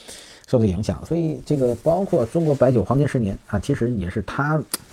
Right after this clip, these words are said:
没有完全跟上发展啊，比较没，没，没有，没有抓住这个事情，就，就出了像问题啊，出了这些问题。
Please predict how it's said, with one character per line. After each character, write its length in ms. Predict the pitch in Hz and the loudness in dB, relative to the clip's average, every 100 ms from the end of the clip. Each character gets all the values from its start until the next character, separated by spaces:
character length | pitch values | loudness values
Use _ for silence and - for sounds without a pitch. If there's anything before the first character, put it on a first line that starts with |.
| - - - - - - _ | -20 -20 -20 -20 -20 -20 _
没 120 | - 147 | 2 4
有 80 | |
完 180 | 98 120 | 4 2
全 140 | 143 120 | 0 0
跟 140 | 135 | 0
上 100 | 123 | 0
发 160 | 135 127 | 0 -2
展 120 | 73 | -4
啊， 260 | 95 85 90 | -4 -4 -6
比 100 | 87 | -4
较 200 | 107 95 - _ _ - _ _ | -2 -2 -4 _ _ -14 _ _
没， 140 | 104 127 | -2 0
没， 160 | 123 | 0
没 120 | 131 139 | 0 0
有， 100 | 90 | 0
没 120 | 123 | 0
有 100 | 110 | 2
抓 160 | - 135 | 2 2
住 140 | 113 | 0
这 60 | 101 | -2
个 60 | |
事 140 | - - | -4 -8
情， 140 | - - | -8 -10
就， 120 | - | -8
就 200 | 95 92 82 | -4 -4 -4
出 180 | 113 | -4
了 100 | 104 | -2
像 320 | 92 - 95 78 | -2 -4 -4 -4
问 120 | 117 | -6
题 160 | 92 - _ _ - - - - | -6 -8 _ _ -20 -20 -20 -8
啊， 140 | 90 | -6
出 140 | - 117 | -2 0
了 60 | |
这 40 | 107 | 2
些 120 | 110 | 2
问 120 | 95 | 0
题。 220 | - - | -6 -16